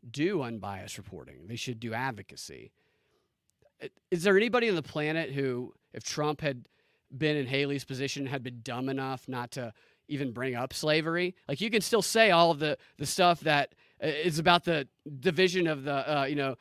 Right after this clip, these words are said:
federal and local control, and you still throw in slavery, of course. E-, e-, even, like, David Duke, if you asked, would still bring up slavery in this question. A-, and yet somehow Nikki Haley is the only candidate who didn't. It's a scam.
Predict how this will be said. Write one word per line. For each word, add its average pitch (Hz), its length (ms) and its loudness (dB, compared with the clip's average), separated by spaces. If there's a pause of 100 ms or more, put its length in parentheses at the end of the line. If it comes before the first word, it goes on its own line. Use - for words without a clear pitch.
(100)
federal 175 420 4
and 151 80 2
local 165 260 0
control, 143 560 2 (360)
and 220 160 4
you 233 60 2
still 269 200 4
throw 240 220 6
in 220 100 6
slavery, 185 540 6
of 127 100 -8
course. 160 500 2 (520)
E-, 208 80 -2
e-, 220 220 -4
even, 269 440 4 (120)
like, 208 220 0
David 240 400 6
Duke, 247 540 0 (260)
if 202 160 -2
you 214 120 -2
asked, 175 420 6
would 180 240 4
still 214 380 4
bring 196 280 4
up 190 140 2
slavery 180 540 4
in 156 80 0
this 151 120 -4
question. - 520 -2 (1160)
A-, 208 160 4
and 226 140 4
yet 220 140 2
somehow 240 260 2
Nikki 220 280 -2
Haley 208 360 2
is 180 120 2
the 185 180 -4
only 208 340 8
candidate 165 600 -2 (580)
who 196 140 4
didn't. 127 440 0
It's 196 200 -2
a - 20 -4
scam. 220 600 6